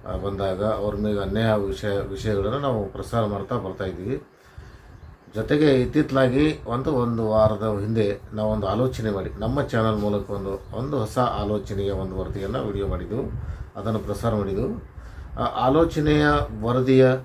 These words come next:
ಒಂದು ಪ್ರತಿಫಲ ಏನಾಗಿದೆ ಅನ್ನೋದನ್ನು ನಾವು ತಮ್ಮ ಜೊತೆಗೆ ಹಂಚ್ಕೊತಾ ಇದ್ದೀನಿ. ಇದು ನಮ್ಮ ಆಲೋಚನೆಯಾಗಿದ್ದು, ಇದು ನಮ್ಮ ಆಲೋಚನೆ ಮಾಡಿದ ಮೇಲೆ ಮಾಡಿದ್ದಾರೆ ಅನ್ನೋ ವಿಚಾರ ನಮಗೇನದು ಅದ್ರ ಬಗ್ಗೆ ನಾವು ಗೌರವ ಪಡ್ತಾ ಇಲ್ಲ.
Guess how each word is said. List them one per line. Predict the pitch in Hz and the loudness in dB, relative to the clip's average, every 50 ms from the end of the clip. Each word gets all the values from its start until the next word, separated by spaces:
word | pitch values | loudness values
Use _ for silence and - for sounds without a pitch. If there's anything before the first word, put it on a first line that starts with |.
| - - | -8 -6
ಒಂದು | 110 110 107 107 | -6 -4 -4 -4
ಪ್ರತಿಫಲ | - - 101 - - - 131 131 120 107 104 95 - - - - - - - - - - - - - - - 113 | -6 -6 -8 -8 -4 -4 -4 -2 0 -2 -2 -2 -4 -8 -16 -18 -18 -18 -18 -18 -18 -18 -16 -16 -16 -14 -8 -2
ಏನಾಗಿದೆ | 110 113 110 110 113 110 110 113 113 120 113 110 | -2 0 2 2 2 2 0 0 0 2 2 2
ಅನ್ನೋದನ್ನು | 104 107 104 101 110 127 139 135 | 2 0 0 0 0 0 0 0
ನಾವು | 117 113 110 107 104 101 98 | 2 2 0 0 0 -2 -4
ತಮ್ಮ | - 98 95 92 | -4 -6 -4 -4
ಜೊತೆಗೆ | 101 98 - 110 104 | -4 -4 -2 -2 -2
ಹಂಚ್ಕೊತಾ | 98 101 - - - 107 | -4 -4 -8 -8 -2 -2
ಇದ್ದೀನಿ. | 101 98 95 101 123 147 - - - - - - - - - - - _ - 117 | -2 0 0 -2 -4 -4 -4 -6 -10 -14 -16 -18 -18 -20 -20 -20 -20 _ -12 -4
ಇದು | 117 131 123 98 92 87 | -2 0 0 0 -2 -2
ನಮ್ಮ | 90 107 131 139 | -2 -2 2 4
ಆಲೋಚನೆಯಾಗಿದ್ದು, | 139 131 135 135 135 135 131 - 131 131 131 123 117 113 101 107 101 98 127 143 151 - - - - - _ _ | 6 6 6 6 6 4 4 2 2 4 4 4 4 2 0 -2 -2 0 0 0 0 0 -4 -10 -16 -20 _ _
ಇದು | 113 117 120 117 | -6 -4 -2 -2
ನಮ್ಮ | 104 92 104 117 127 120 | -2 -2 -4 -4 -4 -4
ಆಲೋಚನೆ | 95 - 101 104 113 120 143 151 143 - 147 135 143 143 147 143 139 - - - - - | -4 -2 0 2 2 4 4 4 4 2 0 2 4 4 4 2 2 0 -4 -10 -14 -10
ಮಾಡಿದ | 107 104 107 113 123 127 139 135 | -4 0 2 2 2 2 2 0
ಮೇಲೆ | 143 135 139 143 151 160 | 0 2 4 6 6 6
ಮಾಡಿದ್ದಾರೆ | 160 147 139 135 139 131 135 127 | 8 8 8 6 8 6 6 6
ಅನ್ನೋ | 127 123 123 123 120 | 6 4 2 2 0
ವಿಚಾರ | 110 - 135 139 131 | 0 2 4 4 4
ನಮಗೇನದು | 120 107 110 110 113 110 117 117 113 110 101 104 98 92 87 - | 4 2 0 0 0 0 0 2 2 2 0 -2 -4 -4 -6 -6
ಅದ್ರ | 101 104 | -6 -4
ಬಗ್ಗೆ | 98 107 101 104 123 117 | -2 -4 -2 0 0 0
ನಾವು | 104 95 98 104 110 107 98 87 - - - | 2 2 2 2 4 2 2 -2 -6 -10 -10
ಗೌರವ | - 95 98 113 113 | -6 -2 0 0 0
ಪಡ್ತಾ | 110 113 107 104 - 107 | 0 -2 -2 0 0 -2
ಇಲ್ಲ. | 98 92 | 0 2